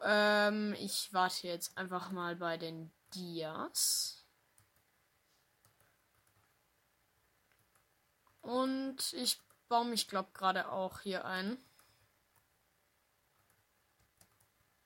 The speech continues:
Und dann hätte ich gesagt, ja, das war's mit der Folge. Ich werde direkt im Anschluss noch eine aufnehmen.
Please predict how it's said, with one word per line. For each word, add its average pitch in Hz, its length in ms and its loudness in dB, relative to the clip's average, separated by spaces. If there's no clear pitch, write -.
Und 254 420 2
dann 247 160 4
hätte 240 220 2
ich - 100 -4
gesagt, 233 640 2
ja, 311 460 8
das - 360 4
war's 262 220 8
mit 196 180 -4
der 190 80 -2
Folge. 185 440 -2
Ich - 180 -2
werde 220 220 2
direkt 214 260 -2
im 226 80 -6
Anschluss 202 340 0
noch 208 200 -2
eine 277 240 6
aufnehmen. 294 320 2